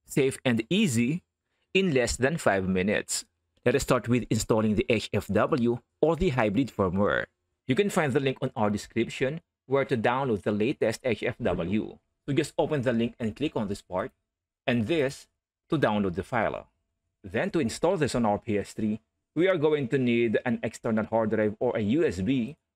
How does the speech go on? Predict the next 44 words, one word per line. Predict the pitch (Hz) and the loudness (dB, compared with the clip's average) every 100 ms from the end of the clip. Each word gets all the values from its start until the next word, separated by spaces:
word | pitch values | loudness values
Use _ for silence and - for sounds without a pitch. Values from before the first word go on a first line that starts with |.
| _ - | _ -2
formatted | 190 147 127 123 117 110 | 0 2 2 2 2 2
with | 160 147 | 0 0
fat | 113 - - | 0 0 -2
thirty-two. | 87 92 113 73 _ _ _ _ _ _ _ _ | -6 -4 -6 -6 _ _ _ _ _ _ _ _
If | 202 196 | -2 0
you're | 214 175 | 0 2
having | 165 151 | 2 0
some | 147 135 - | 0 -2 -2
issues | 170 190 151 123 | -4 0 -2 -2
formatting | - 120 117 117 | -2 0 0 0
your | 104 | -2
hard | 104 113 139 | -2 0 0
drive | 107 101 | 0 -2
to | 107 | -2
fat | - 92 - | -2 -2 0
thirty-two, | 104 101 - 135 - _ _ _ | -4 -4 -4 -8 -10 _ _ _
I | 151 | 0
will | 185 | 2
leave | 190 165 | 2 0
a | 160 | 0
link | 147 147 | 0 -2
on | 135 | -4
our | 131 120 | -2 -4
description | 113 - 120 117 - 127 175 - | -4 -6 -4 -4 -4 -8 -8 -2
for | 139 | 0
a | 123 | 2
video | 143 151 143 | 2 0 0
on | 131 123 | 0 -2
how | - 135 156 | 0 0 0
to | 143 | -2
properly | - 131 175 135 113 | 0 -2 0 -2 -2
format | 120 107 110 - | -2 0 -2 0
our | 107 | -2
hard | 107 123 170 143 | -2 -2 -2 0
drive | 120 110 107 - | 0 0 0 -2
or | 120 | -2
U | 123 - | 0 -2
S | 107 | -6
B | - 98 | -8 -8
thumb | - 185 180 | -2 -2 0
drive | 107 101 104 107 117 _ _ | 0 0 0 -4 -10 _ _
to | 180 | -2
fat | 165 127 - | 0 0 0
thirty-two. | 101 95 - 107 | -4 -2 -2 -2